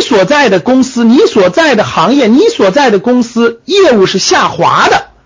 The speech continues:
换句话说，是年终奖没有多少的，给我打个一。就是你们公司的业务是下滑的，就比二零一四年、比二零一三是下滑的，而且你年终奖没有多少钱，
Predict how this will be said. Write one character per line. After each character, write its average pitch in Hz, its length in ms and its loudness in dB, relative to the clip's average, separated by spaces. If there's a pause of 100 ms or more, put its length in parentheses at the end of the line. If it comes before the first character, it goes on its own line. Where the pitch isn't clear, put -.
(520)
换 370 220 0
句 269 80 0
话 247 160 2
说， 240 120 2
是 220 140 2
年 262 380 2
终 440 100 0 (140)
奖 190 240 2
没 185 180 2
有 311 340 4
多 208 200 2
少 123 420 -2 (720)
的， 180 320 -2
给 196 120 0
我 208 80 4
打 156 180 -4
个 156 80 0
一。 160 260 -6 (840)
就 262 100 -2
是 302 100 2
你 247 140 2
们 247 160 2
公 392 160 4
司 392 140 -4
的 - 100 2
业 381 400 2
务 190 100 2
是 240 140 -2
下 233 380 0
滑 135 400 0
的， - 240 -4 (840)
就 247 100 -2
比 220 160 0
二 302 200 0
零 330 160 4
一 - 20 4
四 - 160 -2
年、 254 140 2
比 269 80 2
二 294 100 2
零 302 80 2
一 285 60 2
三 277 120 0
是 254 80 -4
下 330 220 0
滑 147 320 -2
的， 214 160 -2 (380)
而 285 160 0
且 359 140 2
你 277 120 4
年 226 240 2
终 359 160 4
奖 208 220 0
没 170 320 0
有 339 200 2
多 175 80 0
少 180 140 2
钱， 117 420 -10